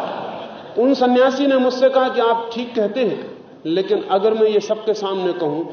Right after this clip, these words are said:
तो उससे कुछ भी सिद्ध ना होगा, सिर्फ इतना ही सिद्ध होगा कि ब्रह्मचर्य तो ठीक है, मैं गड़बड़ हूं, और कुछ सिद्ध ना होगा।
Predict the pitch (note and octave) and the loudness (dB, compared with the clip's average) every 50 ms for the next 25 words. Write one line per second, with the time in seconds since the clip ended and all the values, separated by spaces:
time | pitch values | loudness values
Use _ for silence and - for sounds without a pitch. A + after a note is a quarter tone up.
0 | - - - - - F3+ F#3+ - - G#3 G3 G3+ - G#3+ A3 - - F3+ G#3 A#3+ | -12 -16 -18 -8 -4 -4 -4 -2 -2 -2 -4 -2 -4 -6 -6 -6 -8 -8 -8 -8
1 | - - G#3+ E3+ F3 F3+ F#3 F3 F3 F3+ F#3 F#3+ F#3+ F#3+ - - - - F#3 E3+ | -4 -4 -4 -4 -2 -2 -2 -2 -2 0 0 0 0 0 0 -4 -4 -4 -4 -4
2 | F3 G3 G#3 G3+ F3+ - F3 D3+ C3+ C#3 C#3 D3 D#3+ E3+ F3+ F3 F3 C#3+ C3+ D#3 | -2 -2 -2 -2 -2 -4 -6 -6 -4 -4 -4 -2 -2 -4 -4 -4 -6 -6 -4 -4
3 | D#3+ E3+ F3+ E3+ F3 F3+ F3+ F#3 F3+ F3+ E3 D#3 - - F3+ F#3+ F#3 G3 G3+ F3+ | -2 -2 -2 -2 -2 -2 -2 -2 -4 -4 -6 -6 -6 -6 -6 -4 -4 -4 -4 -2
4 | E3+ E3 D3+ D3 D3+ D#3+ D#3+ - C#3+ A#2+ - B2 B2+ B2+ B2 C3 - - - - | -2 -2 0 0 2 2 2 2 0 0 0 -2 -4 -4 -6 -8 -10 -14 -12 -4
5 | - E3 E3 E3 - F3 D3+ - E3 C#3 C3+ C#3 C#3+ C#3 B2+ B2+ B2+ C3+ - - | -2 -2 -2 0 -2 -6 -6 -6 -6 -6 -4 -4 -4 -4 -4 -6 -8 -8 -8 -8
6 | - - - - | -8 -8 -10 -10